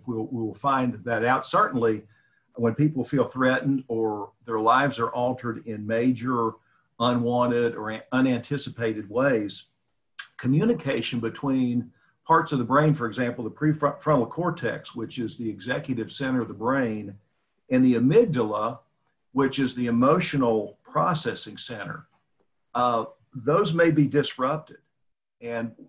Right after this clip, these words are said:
when, when that happens, the amygdala stays almost on constant alert.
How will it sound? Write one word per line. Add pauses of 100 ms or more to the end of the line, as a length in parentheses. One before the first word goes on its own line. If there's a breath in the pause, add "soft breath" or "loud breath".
when,
when
that
happens, (100)
the (360)
amygdala
stays
almost
on
constant
alert.